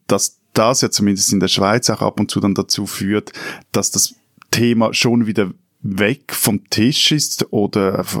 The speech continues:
aus den Schlagzeilen ist, wenn dann zu dem Zeitpunkt da politische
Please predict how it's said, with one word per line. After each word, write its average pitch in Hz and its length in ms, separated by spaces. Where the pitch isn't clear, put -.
aus 113 120
den 101 100
Schlagzeilen 117 640
ist, 113 340
wenn 117 360
dann 107 300
zu - 100
dem 117 200
Zeitpunkt 113 560
da 101 420
politische 113 840